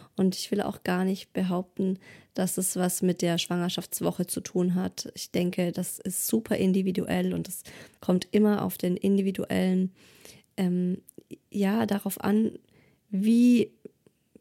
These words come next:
wie sehr ist der Kinderwunsch da? Wie lange probiert man's schon? Wie sehr hat man sich auf dieses Kind gefreut? Also,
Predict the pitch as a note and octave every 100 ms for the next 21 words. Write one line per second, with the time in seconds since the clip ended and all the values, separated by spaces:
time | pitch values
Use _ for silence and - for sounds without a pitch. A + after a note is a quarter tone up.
0 | - A3 C4 C4 A#3 A3 G#3+ - G#3+ -
1 | A3 A3 G3 F#3 - - D#3+ D#3+ F#3 F#3+
2 | _ - - - - - G#3 A#3 G3+ G#3+
3 | G#3 - F#3 G#3+ - F3+ F3 - - F3
4 | D#3+ D#3+ D#3+ E3 - E3+ A3+ B3+ B3+ -
5 | G#3+ G#3+ G3+ F#3 - F3+ F3+ - - -
6 | F#3 - F#3+ F#3+ - G3 G3 - G#3+ -
7 | F#3+ F#3+ F#3 F#3+ F3 E3